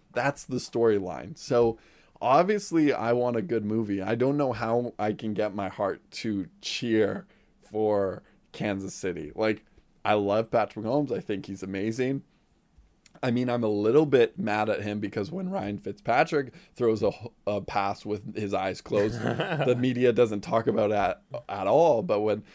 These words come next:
Speaker 1: Patrick Mahomes kinda looks like he's doing it, that's all we see on the highlight reel all week. So I,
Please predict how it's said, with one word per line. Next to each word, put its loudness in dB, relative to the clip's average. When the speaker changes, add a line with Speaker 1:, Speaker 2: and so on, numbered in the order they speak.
Speaker 1:
Patrick 2
Mahomes 0
kinda -2
looks 2
like 0
he's -6
doing -4
it, -6
that's -4
all 2
we -2
see -4
on -4
the -10
highlight -2
reel -6
all -10
week. -14
So 0
I, -8